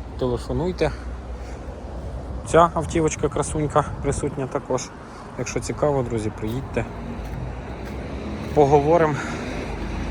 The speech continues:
Всі машини в достойному стані, з чесними оригінальними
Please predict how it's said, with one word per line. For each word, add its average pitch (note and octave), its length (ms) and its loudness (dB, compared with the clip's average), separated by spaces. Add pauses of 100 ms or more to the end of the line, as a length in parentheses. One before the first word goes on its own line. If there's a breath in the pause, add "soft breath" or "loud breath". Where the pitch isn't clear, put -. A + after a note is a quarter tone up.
(520)
Всі - 180 2
машини C#3+ 420 2 (320)
в - 20 -2
достойному A2+ 520 2
стані, B2 400 0 (680)
з - 100 -2
чесними B2+ 440 2
оригінальними G#2 600 0